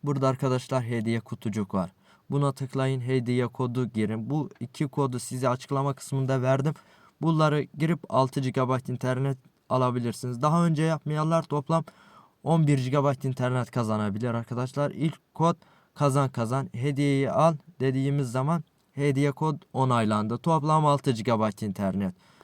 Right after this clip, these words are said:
Şimdi diğer kodu gireceğiz arkadaşlar. Bu kod beş gigabayt internet verecek. Hediyeyi al bastıktan sonra bu kadar arkadaşlar. Bu da hediye kodu onaylandı.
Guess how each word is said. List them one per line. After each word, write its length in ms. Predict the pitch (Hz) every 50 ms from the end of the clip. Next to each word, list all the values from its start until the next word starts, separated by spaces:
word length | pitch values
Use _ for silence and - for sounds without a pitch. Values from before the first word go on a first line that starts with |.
| _ _ _ _ _ _
Şimdi 340 | - - 175 175 165 165 147
diğer 240 | 160 165 156 151 151
kodu 280 | - - 151 143 143
gireceğiz 520 | 131 110 117 110 110 104 95 107 104 101 104
arkadaşlar. 760 | 107 101 - 113 113 117 123 127 - - 185 196 190 165 151
Bu 100 | 151 165
kod 300 | - - 180 175 156 147
beş 200 | 165 165 143 -
gigabayt 400 | - 127 139 127 135 131 131 -
internet 540 | 139 139 131 - 139 139 131 143 143 131 -
verecek. 560 | 110 110 107 107 107 98 143 160 156 - - _ _ _ _ _ _ _ _ _ _ _ _ _ _ _ _ _ _ _ _ _ _ _ _ _ _ _ _ _ _ _ _ _
Hediyeyi 500 | - 135 151 147 131 143 143 135 131 123
al 280 | - - 151 156 135 135
bastıktan 460 | 135 131 - - - _ 151 135 127
sonra 420 | 120 - - 147 147 160 175 175 - _ _ _ _ _ _ _ _ _ _ _ _ _
bu 140 | 165 185 180
kadar 300 | - 147 131 117 117 110
arkadaşlar. 680 | 113 110 - 123 117 113 104 - - 135 135 127 135 143
Bu 140 | 165 160
da 120 | 131 135 135
hediye 340 | 127 131 147 143 131 135 127
kodu 320 | 127 - 139 135 151 165
onaylandı. 720 | - - 131 139 131 123 117 110 101 101 98 95 98 110